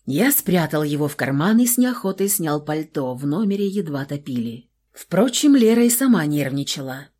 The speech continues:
Я видел, как она накручивала локоны на палец, кусая при этом губы. Она похудела за это время, хотя и до этого не была пышечкой.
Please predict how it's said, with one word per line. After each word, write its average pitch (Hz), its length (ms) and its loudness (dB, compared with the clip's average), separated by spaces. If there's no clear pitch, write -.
Я 190 240 -4
видел, 190 380 2
как 156 180 -4
она 165 140 -2
накручивала 151 560 -2
локоны 160 380 -2
на 147 140 -2
палец, 202 460 -2
кусая 151 440 -4
при 156 160 -4
этом 143 440 -4
губы. 123 440 -8
Она 233 240 2
похудела 240 560 0
за 131 140 -4
это 143 220 -4
время, 143 360 -2
хотя 214 380 -6
и 233 80 -2
до 202 100 -2
этого 233 320 -2
не 156 140 -2
была 151 260 -4
пышечкой. 117 760 -8